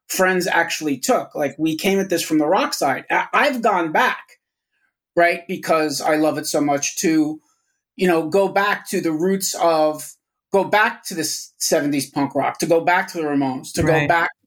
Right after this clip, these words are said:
Speaker 2: Right.
Speaker 1: Clash, to go back to, you know, Gang of Four. And then even before that, like, you know, hearing the elements of what would become punk, even in kind of going back and listening to things that wouldn't even be considered punk, like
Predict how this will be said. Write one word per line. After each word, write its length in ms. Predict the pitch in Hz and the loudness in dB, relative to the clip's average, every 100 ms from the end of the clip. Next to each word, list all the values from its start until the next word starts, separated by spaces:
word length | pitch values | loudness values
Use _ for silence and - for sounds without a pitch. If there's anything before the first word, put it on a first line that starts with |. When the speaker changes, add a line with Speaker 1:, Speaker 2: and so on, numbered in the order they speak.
| - | -6
Speaker 2:
Right. 80 | 147 | -2
Speaker 1:
Clash, 300 | 143 135 - | -2 -4 -6
to 100 | - | -2
go 200 | 165 165 | 2 2
back 400 | 165 170 180 - - | 4 2 2 -2 -6
to, 500 | 165 160 156 156 156 _ _ _ _ - | -2 0 0 -2 -6 _ _ _ _ 0
you 120 | 208 | 2
know, 160 | 165 147 | 4 2
Gang 280 | 160 156 156 | 2 2 0
of 100 | 156 | -2
Four. 440 | 165 147 139 135 175 | 0 0 0 -2 0
And 140 | 175 | 2
then 160 | 175 190 | 0 -2
even 280 | 202 190 | -2 0
before 380 | 175 165 180 165 | -2 -2 0 2
that, 420 | 202 247 190 180 - | 2 2 0 -2 -4
like, 360 | 190 185 175 - _ _ - _ - | -2 -2 -4 -18 _ _ -20 _ -4
you 80 | 220 | 2
know, 200 | 185 185 | 2 0
hearing 420 | - 233 233 226 | -4 -2 0 2
the 180 | 208 190 | 0 2
elements 440 | 190 208 208 190 | 2 2 -2 -2
of 140 | 190 160 | -2 0
what 220 | 175 170 | -2 0
would 180 | 170 160 | -2 -2
become 460 | 165 165 170 208 | -4 -2 -2 0
punk, 360 | 220 160 156 165 - | 0 0 0 -2 -4
even 300 | 196 196 185 | -2 0 0
in 180 | 170 156 | 0 0
kind 240 | 160 165 | 0 0
of 240 | 160 - - _ _ 165 | -2 -6 -18 _ _ -4
going 300 | 185 185 190 | 0 2 2
back 280 | 175 175 185 | 0 0 0
and 120 | 170 | -2
listening 420 | 160 170 180 170 160 | 0 0 0 0 0
to 240 | 170 160 | 0 -2
things 280 | 160 175 165 | 0 0 2
that 160 | 175 165 | 0 0
wouldn't 180 | 180 175 | -2 -2
even 280 | 175 170 160 | -2 -4 -2
be 160 | 175 | -4
considered 520 | 170 165 - 233 170 | -2 -2 2 2 0
punk, 260 | - 147 143 | -2 -4 0
like 220 | 151 151 | -2 -2